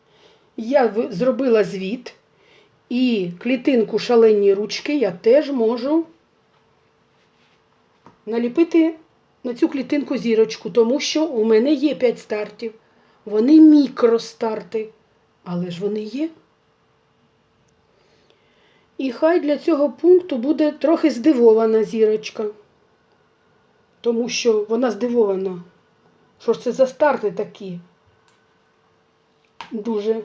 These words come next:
мікро, дуже маленькі. Але, як то кажуть, радіємо тому, що маємо.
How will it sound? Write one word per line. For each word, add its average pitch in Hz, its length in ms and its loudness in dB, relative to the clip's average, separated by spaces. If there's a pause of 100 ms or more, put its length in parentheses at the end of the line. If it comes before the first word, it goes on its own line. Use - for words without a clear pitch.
(920)
мікро, 214 500 -6 (140)
дуже 247 240 -8
маленькі. 208 680 -4 (1700)
Але, 208 360 -6
як 240 260 -8
то 226 140 -8
кажуть, 254 500 -10 (1160)
радіємо 254 680 -6 (600)
тому, 233 240 -4
що 254 200 -4
маємо. 185 420 -6